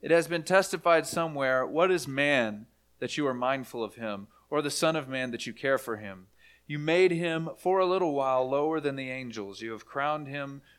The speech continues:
with glory and honor, putting everything in subjection under his feet.' Now, in putting everything in subjection under him, he left nothing outside his control.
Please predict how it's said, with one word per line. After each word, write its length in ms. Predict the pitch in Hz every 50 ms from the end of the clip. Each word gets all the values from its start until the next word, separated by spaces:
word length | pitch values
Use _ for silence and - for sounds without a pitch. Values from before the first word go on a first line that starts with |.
| _ _
with 220 | - 127 117 - -
glory 520 | 123 131 143 147 147 143 143 139 139 131
and 200 | - 123 117 117
honor, 400 | 101 120 120 117 113 110 104 101
putting 340 | - - 135 127 127 123 123
everything 540 | 104 127 131 139 151 139 - - 139 135 127
in 80 | 120
subjection 720 | 110 - - 110 107 110 120 127 127 - - - 123 117 110
under 300 | - - 117 120 113 110
his 240 | 107 104 104 95 -
feet.' 500 | - - - 117 104 92 - - _ - _ _ _ _ _ _ _ _ _ _ _ _ _ _ _ _ _ _ _ _
Now, 200 | - 135 143 147
in 80 | 143 135
putting 320 | 135 156 175 175 165 165
everything 420 | 165 165 165 160 160 175 170 160
in 80 | 156 147
subjection 640 | 135 - 147 131 135 147 151 147 - - 143 139
under 240 | 139 143 135 135 135
him, 180 | 131 139 139 131
he 160 | 127 127 135
left 240 | 139 139 135 135 -
nothing 400 | 135 135 139 131 - 139 131 131
outside 420 | 127 120 - - - 131 123 123
his 160 | 117 113 -
control. 680 | - - 113 107 - - 123 120 110 104 98 98 95 -